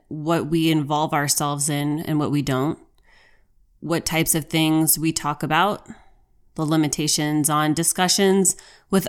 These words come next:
other people who might not share those same lifestyles in our family, but we know we wouldn't want that information <laughs> shared with those people that do lead that lifestyle directly.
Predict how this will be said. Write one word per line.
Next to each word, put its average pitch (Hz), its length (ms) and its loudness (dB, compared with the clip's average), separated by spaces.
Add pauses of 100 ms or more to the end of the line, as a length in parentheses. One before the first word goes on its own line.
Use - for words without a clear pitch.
other 240 200 4
people 233 400 2
who 202 140 2
might 185 220 2
not 185 180 2
share 175 320 2
those 160 260 0
same 151 300 2
lifestyles 165 580 0
in 175 80 0
our 170 120 0
family, 175 400 2
but 147 220 -2
we 170 120 4
know 160 560 2 (380)
we 170 100 2
wouldn't 185 320 4
want 160 300 2
that 156 100 2
information 156 680 0
<laughs> - 0 -
shared 185 460 2
with 156 340 -2
those 190 380 2
people 202 280 0
that 175 260 2
do 208 180 2
lead 180 300 2
that 151 180 0
lifestyle 143 460 -2
directly. - 560 -6